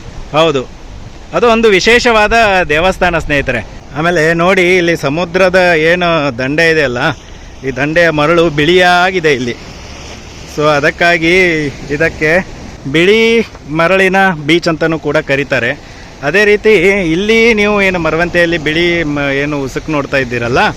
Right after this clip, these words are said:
ಹಾಗೆ ಇಲ್ಲಿ ಮುಂದೆ ಕಾರವಾರಕ್ಕೆ ಹೋದ್ರೆ ಅಲ್ಲಿ ಒಂದು ವಿಶೇಷವಾದ ಬೀಚ್ ಇದೆ,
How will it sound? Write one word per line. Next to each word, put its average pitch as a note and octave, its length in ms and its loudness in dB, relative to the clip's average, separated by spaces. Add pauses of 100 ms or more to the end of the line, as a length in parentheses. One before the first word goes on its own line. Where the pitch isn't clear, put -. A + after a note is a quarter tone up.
(540)
ಹಾಗೆ F3+ 320 2
ಇಲ್ಲಿ G#3 160 2
ಮುಂದೆ G#3+ 280 0
ಕಾರವಾರಕ್ಕೆ G3 600 0
ಹೋದ್ರೆ G3 280 2
ಅಲ್ಲಿ G3 240 2
ಒಂದು G#3+ 380 4
ವಿಶೇಷವಾದ F#3 600 2
ಬೀಚ್ D#3+ 300 0
ಇದೆ, B2 140 0